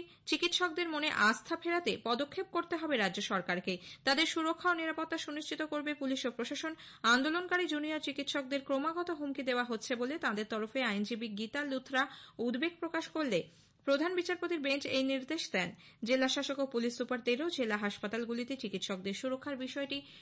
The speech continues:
সুনিশ্চিত করতে বলা হয়েছে। প্রধান বিচারপতি বলেন, কর্তব্য পালনের মূল্যে প্রতিবাদ করা যায় না। দুপক্ষের সওয়াল জবাব শুনে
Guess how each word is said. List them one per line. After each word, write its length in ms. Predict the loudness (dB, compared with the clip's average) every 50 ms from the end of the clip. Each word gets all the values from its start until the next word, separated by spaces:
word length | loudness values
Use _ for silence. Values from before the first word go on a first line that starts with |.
| 0 0 2
সুনিশ্চিত 400 | 2 2 -2 -2 -2 -2 -2 -2 -2 -4
করতে 180 | -4 -2 -2 0 0
বলা 160 | 2 2 2 0 0
হয়েছে। 240 | -2 -2 -2 -4 -6 -6 -8 -14 -20 -14 -4 0
প্রধান 260 | 2 2 2 2 0 0 0
বিচারপতি 400 | 0 0 0 -2 -2 -2 -2 -2 0 0
বলেন, 180 | 0 -2 -2 -6 -2 0
কর্তব্য 300 | 0 0 0 0 -2 -2 -2 0
পালনের 320 | 0 0 0 -2 -2 -2 -2 -2
মূল্যে 220 | -2 0 0 0 0 2
প্রতিবাদ 380 | 0 0 0 0 -2 -2 -4 -2 0 2
করা 160 | 2 2 4 2
যায় 160 | 2 2 2 2
না। 60 | 2 0 -2 -6 -14 -6 -2
দুপক্ষের 420 | -2 0 0 -2 -2 0 0 -2 0 0
সওয়াল 240 | 0 0 2 0 0 0 0
জবাব 200 | 0 0 -2 -4 -4
শুনে 180 | -6 -4 -4